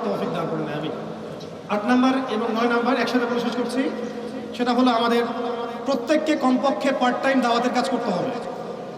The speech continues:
দাওয়াত এবং তাবলীগের কাজটা, এটা এখন আমভাবে সকলের উপর বর-, বর-, বর্তিয়ে গিয়েছে।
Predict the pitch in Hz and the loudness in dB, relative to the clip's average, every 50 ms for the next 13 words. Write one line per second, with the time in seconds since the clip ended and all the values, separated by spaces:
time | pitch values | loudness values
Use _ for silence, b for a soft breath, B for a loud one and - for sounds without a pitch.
0 | - - 156 190 220 247 277 262 294 277 262 262 254 254 247 226 262 262 262 247 | -10 -6 -2 2 4 4 4 4 4 4 4 4 4 4 4 6 6 6 6 6
1 | 247 240 - - - 247 262 320 - - - - 247 247 - - - 220 214 233 | 4 2 0 0 0 2 2 2 0 -2 -4 -4 -6 -6 -6 -6 -6 -4 -2 0
2 | 240 233 254 254 233 240 269 269 233 254 262 269 - 254 233 240 240 247 240 226 | 0 0 0 0 0 2 2 4 4 4 4 2 2 0 0 0 0 0 2 0
3 | 240 220 208 220 - 214 - 196 208 208 - - 185 226 226 - 254 220 202 202 | 0 0 0 0 -2 -2 -4 -4 -4 -4 -4 -2 -2 -4 -2 -2 0 0 0 0
4 | 214 202 - - 190 | 0 0 0 0 -2